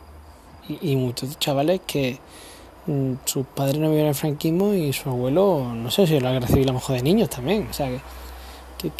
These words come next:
que no tiene ningún sentido hablar de, de esta manera, ¿no? Y,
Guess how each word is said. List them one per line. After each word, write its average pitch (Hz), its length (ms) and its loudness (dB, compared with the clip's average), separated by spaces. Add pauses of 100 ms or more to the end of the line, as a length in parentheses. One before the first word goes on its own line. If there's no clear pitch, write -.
que 139 120 0
no 139 120 -2
tiene 185 200 2
ningún 147 340 2
sentido 127 800 -4
hablar 131 420 -2
de, 120 420 -4 (1080)
de 135 80 0
esta 131 220 -4
manera, 117 360 -4
¿no? 143 180 -4 (960)
Y, 127 1120 4